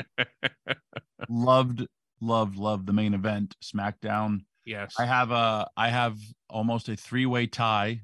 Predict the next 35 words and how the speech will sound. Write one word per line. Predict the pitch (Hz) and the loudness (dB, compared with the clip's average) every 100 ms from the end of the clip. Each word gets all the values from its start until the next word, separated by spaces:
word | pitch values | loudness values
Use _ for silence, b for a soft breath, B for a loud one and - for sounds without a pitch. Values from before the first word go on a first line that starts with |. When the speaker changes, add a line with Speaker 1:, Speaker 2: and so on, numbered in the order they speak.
| - | -16
Speaker 2:
for | - 107 98 95 92 | -10 -6 -2 -2 -2
my | 95 98 | -2 0
weekly | 98 107 107 101 | 0 -2 -2 -4
winner, | 92 92 101 117 b b b _ 98 | -2 -2 -4 -8 b b b _ -8
and | 92 92 92 92 98 - | -4 0 2 0 -2 -6
SmackDown | - - 98 101 107 101 | -6 -2 0 -2 -4 -6
is | 101 - | -6 -10
one | 87 | -14
of | - | -16
them. | - - 104 | -18 -18 -12
Man, | 98 101 | -8 -2
it | |
Speaker 1:
I | 117 117 | 0 0
Speaker 2:
really, | 123 160 | 0 -4
Speaker 1:
do | 120 | -2
Speaker 2:
really | 131 | 0
Speaker 1:
not, | 127 120 95 | 0 0 -4
Speaker 2:
delivered. | 107 - 120 | -10 -4 -2
Speaker 1:
I | 139 | 0
do | 139 | 2
not | 143 123 | 2 0
blame | 131 151 135 | 2 2 2
you. | 127 | 2
Now, | 131 | 2
that | 147 | 2
makes | 143 135 143 | 2 -2 -4
me | |
wonder, | 131 160 156 131 - B B | 0 0 0 -2 -4 B B
what | 147 165 | 2 4
do | 160 | 4
you | 151 | 0
think | 127 160 143 123 | 0 0 0 -2
about | 151 139 127 113 | -4 0 -2 -2
Rampage? | 131 147 143 113 120 107 98 | -2 -2 -4 -6 -6 -6 -8
Because | 98 117 - 127 113 | -6 -6 -2 0 0